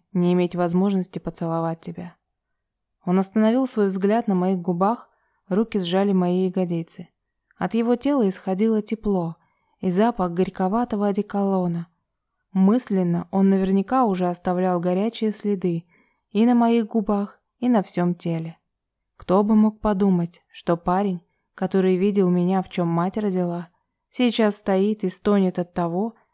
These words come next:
что ему нельзя прикасаться к моим губам. Внезапно дверь в туалет распахнулась, и в зеркале отразилось удивленное лицо парня кавказской внешности.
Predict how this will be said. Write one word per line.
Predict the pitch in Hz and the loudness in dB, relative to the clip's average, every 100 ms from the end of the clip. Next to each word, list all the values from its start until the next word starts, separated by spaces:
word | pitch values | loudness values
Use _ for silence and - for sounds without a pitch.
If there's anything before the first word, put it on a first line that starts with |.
| _ | _
что | - - | -8 0
ему | 180 175 | 2 4
нельзя | 170 165 160 180 | 2 0 -2 -4
прикасаться | 202 185 - 170 - 165 - 208 | -4 -8 -6 -6 -6 -8 -10 -8
к | - | -2
моим | 180 170 170 | 0 2 0
губам. | 170 175 175 165 170 _ _ _ _ _ _ _ - | 0 -2 -2 -4 -8 _ _ _ _ _ _ _ -4
Внезапно | 185 214 214 247 247 226 | 4 4 6 4 4 2
дверь | 196 247 285 | 2 0 -2
в | - | -2
туалет | 202 190 202 233 | 0 2 2 0
распахнулась, | 240 - 247 - 220 190 175 - - _ _ _ _ | -2 -2 -2 4 4 4 0 -6 -20 _ _ _ _
и | 185 196 | 0 2
в | |
зеркале | 175 214 240 202 190 | 4 2 2 2 2
отразилось | 185 185 185 208 196 196 | 2 0 2 2 2 0
удивленное | 185 190 208 190 185 | -2 0 2 2 2
лицо | 185 180 180 | 2 0 -2
парня | 170 185 226 214 | -2 -2 0 -2
кавказской | - 170 - 180 - 190 | -2 -6 -4 -4 -4 -2
внешности. | 185 170 - 170 - 185 | -2 -2 -6 -8 -10 -18